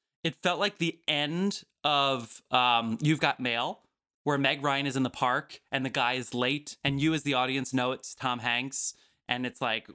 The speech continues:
"Okay, when is it, when are they just gonna meet?" And Meg Ryan is just, like, sitting there, and it's sad and it's boring. But that's the end of You've Got Mail. This, there's still forty-five minutes left of this movie.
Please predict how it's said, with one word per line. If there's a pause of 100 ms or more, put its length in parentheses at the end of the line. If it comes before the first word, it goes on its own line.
"Okay,
when
is
it,
when
are
they
just
gonna
meet?"
And
Meg
Ryan
is
just,
like,
sitting
there,
and
it's
sad
and
it's
boring. (260)
But
that's
the
end
of
You've
Got
Mail.
This,
there's
still
forty-five
minutes
left
of
this
movie.